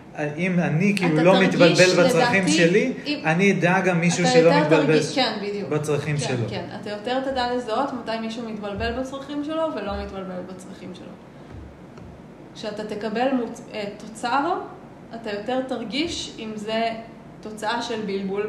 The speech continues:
Speaker 2: בצרכים, או תוצאה של מענה לצרכים.
Speaker 1: כן.
Speaker 2: מענה נכון לצרכים, הכוונה. זה, זאת
Speaker 1: אוקיי.
Speaker 2: התיאוריה
Speaker 1: אז
Speaker 2: שלי.
Speaker 1: ב-, ב-, בתיאוריה מעניינת, זה די מגניב, כי זה כזה spider sense, כאילו, אם אני כזה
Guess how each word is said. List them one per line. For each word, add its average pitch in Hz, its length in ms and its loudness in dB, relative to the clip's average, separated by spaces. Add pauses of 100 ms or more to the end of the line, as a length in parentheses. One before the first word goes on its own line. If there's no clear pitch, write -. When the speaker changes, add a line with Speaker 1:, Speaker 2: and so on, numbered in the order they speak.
Speaker 2:
בצרכים, 311 540 -6 (380)
או 233 60 -12
תוצאה 226 440 -4
של 277 220 -2
מענה 208 460 -4
לצרכים. - 460 -12 (340)
Speaker 1:
כן. 120 180 -2 (720)
Speaker 2:
מענה 214 360 -2
נכון 208 440 -4 (280)
לצרכים, 170 360 -14 (140)
הכוונה. 160 320 -14 (560)
זה, 220 80 -8
זאת 156 180 0
Speaker 1:
אוקיי. 131 180 0
Speaker 2:
התיאוריה 196 520 -2
Speaker 1:
אז 123 100 0
Speaker 2:
שלי. 117 100 -2
Speaker 1:
ב-, 131 460 -2
ב-, 127 300 -2
בתיאוריה 139 440 -4
מעניינת, 123 680 -2 (840)
זה 123 280 2
די 135 140 2
מגניב, 123 520 0
כי 120 80 -4
זה 113 120 -4
כזה 113 400 -6
spider 131 380 -2
sense, 127 280 -4
כאילו, 117 200 -2
אם 120 140 2
אני 117 160 2
כזה 117 220 0